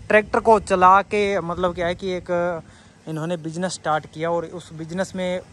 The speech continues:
महारथी बन गए और एक बढ़िया मुकाम हासिल कर लिया। तो उसी के चक्कर में क्या है कि भाई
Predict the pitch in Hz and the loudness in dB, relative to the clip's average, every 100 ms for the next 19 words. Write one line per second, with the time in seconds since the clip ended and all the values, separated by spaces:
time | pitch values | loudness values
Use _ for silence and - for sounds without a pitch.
0 | 156 151 143 170 220 - 220 185 - - | -8 -4 2 4 4 4 0 -2 -8 -20
1 | - - - 170 165 170 196 - - - | -20 -20 0 2 2 0 -2 -4 -20 -6
2 | 156 151 147 170 175 165 151 160 160 226 | 0 0 2 0 -2 -4 -12 2 4 6
3 | 240 202 202 202 151 170 - 196 180 156 | 6 6 6 6 4 -2 0 -2 0 -2
4 | 147 185 202 196 202 - 247 233 214 202 | 2 2 0 -4 -6 -4 -2 -2 -2 -4
5 | 208 208 202 208 214 202 208 | -4 -4 0 0 0 -4 -4